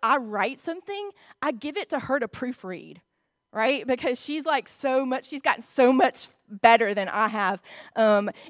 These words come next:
in grammar and English and, and all this. She's really, really good at it, and the Lord's just gifted her in that way.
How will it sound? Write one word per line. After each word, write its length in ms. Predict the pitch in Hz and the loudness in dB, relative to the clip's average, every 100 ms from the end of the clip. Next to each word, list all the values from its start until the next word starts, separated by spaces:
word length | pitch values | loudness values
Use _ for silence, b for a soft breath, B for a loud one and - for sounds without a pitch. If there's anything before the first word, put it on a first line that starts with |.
| - | 2
in 200 | 233 214 | 2 2
grammar 560 | 226 226 233 220 226 | 4 4 4 0 -2
and 140 | 214 202 | -2 -2
English 500 | 220 220 226 226 - | -2 2 4 4 2
and, 220 | 202 190 | -2 -2
and 100 | 202 | 2
all 140 | 190 190 | 2 4
this. 220 | 190 - | 2 0
She's 180 | 226 208 | -6 0
really, 260 | 240 247 | 2 4
really 180 | 226 208 | 2 2
good 140 | 214 | 4
at 140 | 202 175 | 6 6
it, 100 | - | 6
and 200 | 240 247 | 4 4
the 40 | |
Lord's 280 | 233 226 208 | 4 4 4
just 160 | 220 - | -2 -2
gifted 260 | 240 208 | -4 -4
her 80 | 190 | -4
in 140 | 180 | -2
that 120 | 160 143 | -2 -2
way. 180 | 139 | -2